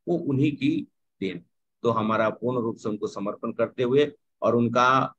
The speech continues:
आशीर्वाद प्राप्त करते हुए आशीर्वचनों के साथ और आप सब लोग के लिए प्रार्थना करते हुए हम इस सत्र को शुरुआत करते हैं। Next,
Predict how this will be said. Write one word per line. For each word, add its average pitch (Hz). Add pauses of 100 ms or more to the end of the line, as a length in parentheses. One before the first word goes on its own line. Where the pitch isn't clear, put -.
(100)
आशीर्वाद 135
प्राप्त 117
करते 110
हुए 110
आशीर्वचनों 101
के 107
साथ 123 (440)
और 110
आप 123
सब 160
लोग 175
के 110
लिए 87
प्रार्थना 104
करते 98
हुए 117 (300)
हम 98
इस -
सत्र 95
को 117
शुरुआत 92
करते 104
हैं। - (360)
Next, 104